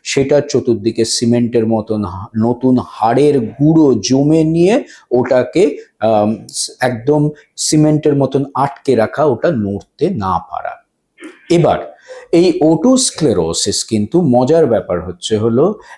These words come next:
এক প্রজন্মের থেকে আর এক প্রজন্মে এটা কিন্তু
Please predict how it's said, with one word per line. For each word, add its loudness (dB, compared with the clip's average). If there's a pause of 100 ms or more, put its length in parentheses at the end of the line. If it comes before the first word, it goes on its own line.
এক -2
প্রজন্মের 2 (120)
থেকে 0
আর 2
এক 0 (120)
প্রজন্মে 0
এটা 0
কিন্তু -4